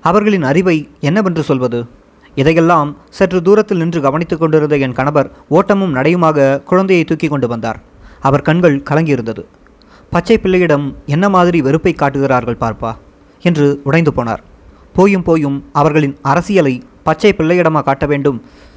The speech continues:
என்று நானும் அழுதுவிட்டேன். சிறைக்குள் நாங்கள் எத்தனையோ அவமானங்களை சந்தித்திருந்தாலும் என் குழந்தை பட்ட அந்த அவமானம் மட்டும் இன்றளவும் என்னால் மறக்க முடியவில்லை. அந்த வலி மனதை அழுத்திக் கொண்டே இருக்கிறது. காலங்களை கடந்தும். குழந்தையின் முன் அழக்கூடாது,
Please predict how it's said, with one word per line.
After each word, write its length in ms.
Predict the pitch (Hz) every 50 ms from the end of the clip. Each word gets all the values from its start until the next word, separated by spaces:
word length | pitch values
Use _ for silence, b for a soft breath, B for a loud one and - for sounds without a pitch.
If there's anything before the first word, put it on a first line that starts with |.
| B B B
என்று 280 | 208 208 185 170 156 156 160 - - -
நானும் 400 | 131 135 143 165 180 160 143 139 -
அழுதுவிட்டேன். 540 | - 143 151 147 139 120 113 - 113 104 - _ _ _ _ _ _ _ _ _ _ _ -
சிறைக்குள் 460 | - - 226 254 247 240 240 214 196
நாங்கள் 280 | 185 185 180 165 131 127
எத்தனையோ 340 | 127 - 185 185 196 202 175
அவமானங்களை 500 | 147 147 170 175 180 180 170 175 170 156
சந்தித்திருந்தாலும் 800 | 165 143 143 160 160 - 165 151 151 147 135 131 123 123 131 131 - -
என் 200 | - 147 147 -
குழந்தை 280 | 170 170 196 214 208 196
பட்ட 240 | 202 214 - - 156 147 143 143 143 143 -
அந்த 200 | - 143 165 165 170
அவமானம் 440 | 147 143 160 175 180 180 175 151 131
மட்டும் 300 | 131 - - 165 139 135 139 139 B B B B B
இன்றளவும் 580 | B 190 208 208 226 208 190 170 151 147 143 139 139 -
என்னால் 300 | - 151 160 156 143 127 120
மறக்க 220 | 127 147 - 165
முடியவில்லை. 460 | 147 139 127 123 113 113 113 113 - - - - - - _ - b b b b b
அந்த 180 | b 151 147 139
வலி 260 | 127 143 165 180 165 147 - - -
மனதை 320 | 131 139 156 185 185 202 180 -
அழுத்திக் 360 | 139 143 165 156 - 160 -
கொண்டே 180 | 165 151 143 143
இருக்கிறது. 400 | 135 123 120 - 110 113 104 101 - - - - - - - - - - -
காலங்களை 380 | - 151 185 185 165 147 127
கடந்தும். 360 | 110 - 113 113 110 107 107 - _ _ _ _ _ _ -
குழந்தையின் 380 | 214 240 240 240 233 214 202 190
முன் 160 | 180 160 143
அழக்கூடாது, 500 | 131 135 151 - - 147 123 117 110 -